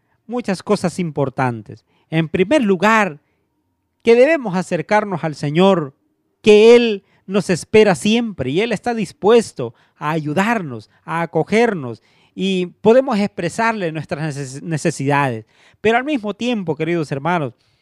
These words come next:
que debemos también no olvidar de darle gloria, alabanza a quien verdaderamente se lo merece, que es nuestro Señor. ¿Cómo?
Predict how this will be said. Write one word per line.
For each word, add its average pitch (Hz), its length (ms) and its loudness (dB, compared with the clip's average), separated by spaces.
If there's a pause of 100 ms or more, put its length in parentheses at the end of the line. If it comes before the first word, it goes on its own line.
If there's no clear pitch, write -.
(160)
que 165 140 -2
debemos 190 460 -2
también 147 720 -4 (280)
no 190 220 -2
olvidar 165 720 0 (200)
de 156 180 -4
darle 185 400 -4
gloria, 151 580 2 (180)
alabanza 156 920 -4
a 160 140 -4
quien 170 280 -2
verdaderamente 170 920 -2
se 143 120 -6
lo 131 100 -4
merece, 127 580 0 (300)
que 208 260 -2
es 196 100 -4
nuestro 139 360 -10
Señor. 127 560 -4 (320)
¿Cómo? 226 400 2